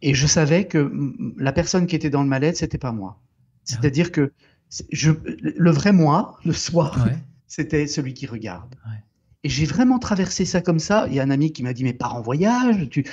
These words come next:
Speaker 1: tu as du temps puisque tu avais libéré du temps pour cette retraite. » J'ai dit, « Non,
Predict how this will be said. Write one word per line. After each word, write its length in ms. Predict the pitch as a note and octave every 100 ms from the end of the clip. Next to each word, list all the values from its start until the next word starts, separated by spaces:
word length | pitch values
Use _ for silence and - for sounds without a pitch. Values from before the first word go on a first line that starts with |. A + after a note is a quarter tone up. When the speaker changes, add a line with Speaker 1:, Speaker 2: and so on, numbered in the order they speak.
| -
Speaker 1:
tu 80 | C3+
as 40 |
du 200 | B2+ C3+
temps 280 | - A3 G#3+
puisque 240 | E3+ -
tu 80 | D3+
avais 120 | C3+
libéré 340 | C#3 C#3 C3+ C#3
du 140 | C#3
temps 180 | C3+ D#3+
pour 140 | D3+ -
cette 180 | C3 -
retraite. » 720 | C3+ C3+ - E3+ E3+ - - _ _ -
J'ai 140 | D3
dit, « 100 | D3
Non, 220 | E3 E3